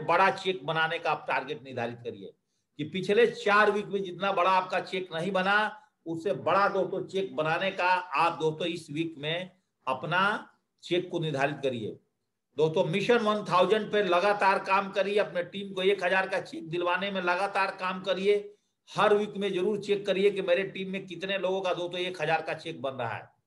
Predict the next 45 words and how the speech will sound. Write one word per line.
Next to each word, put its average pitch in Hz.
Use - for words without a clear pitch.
Laptop 180
win 202
का 196
दोस्तों 196
last 170
तीन 202
दिन 196
रह 185
गया 196
है, 202
अभी 175
भी 196
किसी 190
associates 185
का 190
दो 160
चार 202
पांच 190
डीडी 180
से 180
कम 202
रह 185
गया 202
है, 202
तो 160
मैं 165
request 180
करूंगा 196
उसके 190
applying 180
से 196
भी 190
कि 180
उनका 190
गोल 196
को 196
दोस्तों 190
पूरा 190
कराने 185
में, 196
target 170
को 185
जितवाने 170
में 185
दोस्तों 180